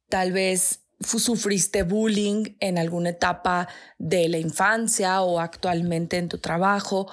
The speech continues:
Y en este tiempo, el haber experimentado covid o que alguien de tu familia haya experimentado covid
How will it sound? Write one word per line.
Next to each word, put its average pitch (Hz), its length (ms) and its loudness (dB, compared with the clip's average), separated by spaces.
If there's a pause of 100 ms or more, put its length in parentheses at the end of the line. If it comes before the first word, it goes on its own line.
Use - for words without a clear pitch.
(380)
Y 247 160 2
en 247 160 0
este 262 260 -2
tiempo, 214 720 0
el 214 140 0
haber 190 260 0
experimentado 185 1000 -2
covid 170 400 -4 (220)
o 175 180 -2
que 180 140 -2
alguien 180 360 0
de 196 80 -2
tu - 120 -10
familia 175 580 -2
haya 185 240 -2
experimentado 170 920 -4
covid 175 320 -2